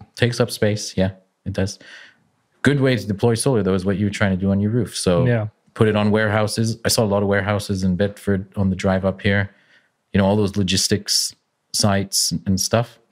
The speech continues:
Speaker 2: It's about an eight-year return for me to have it here.
Speaker 1: Eight-year return.
Speaker 2: Yeah, it was about eight-year return, and the life of the panels, I think he said, were about twenty-five years.
Speaker 1: Yeah.
Speaker 2: Does that sound about right?
Speaker 1: Yeah, I think, uh,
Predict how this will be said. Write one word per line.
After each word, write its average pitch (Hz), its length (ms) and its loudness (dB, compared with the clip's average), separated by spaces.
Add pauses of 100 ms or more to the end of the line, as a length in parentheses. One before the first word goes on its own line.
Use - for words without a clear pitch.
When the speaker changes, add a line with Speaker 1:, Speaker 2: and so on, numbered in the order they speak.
(140)
Speaker 2:
It's - 80 -10
about 170 220 4
an 170 80 4
eight-year 156 340 2
return 113 580 0 (140)
for - 160 2
me 107 200 2
to 107 120 -2
have 104 100 0
it 95 120 -4
here. 104 260 -2 (380)
Speaker 1:
Eight-year 101 340 0
return. 85 240 -2
Speaker 2:
Yeah, 113 200 2
it - 20 2
was 113 100 2
about 127 240 0
eight-year 160 340 2
return, 131 840 0 (160)
and 117 340 4
the 120 60 2
life 131 400 0
of 127 40 -4
the 123 60 0
panels, 120 340 0
I 117 60 2
think 110 240 -2
he 120 80 0
said, 110 240 -2
were 107 100 0
about 101 240 -2
twenty-five 104 720 -2
years. 101 460 -8
Speaker 1:
Yeah. 90 120 -10 (180)
Speaker 2:
Does - 60 -14
that 127 100 4
sound 139 140 2
about 139 200 0
right? 165 240 0 (400)
Speaker 1:
Yeah, 233 200 2 (140)
I 175 60 2
think, 170 320 2
uh, 117 340 2